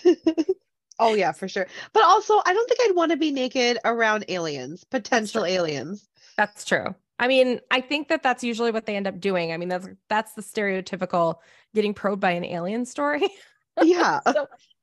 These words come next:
Speaker 2: maybe you have a good point. <laughs> So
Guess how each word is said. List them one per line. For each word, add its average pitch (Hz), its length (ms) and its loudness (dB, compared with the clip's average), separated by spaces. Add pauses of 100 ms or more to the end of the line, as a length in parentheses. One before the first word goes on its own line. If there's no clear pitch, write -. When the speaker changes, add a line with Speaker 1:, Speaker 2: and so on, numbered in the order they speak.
Speaker 2:
maybe 311 320 2
you 359 120 0
have 359 120 2
a 262 80 2
good 262 160 2
point. - 400 -2 (260)
<laughs> - 140 -4 (1120)
So 359 380 -6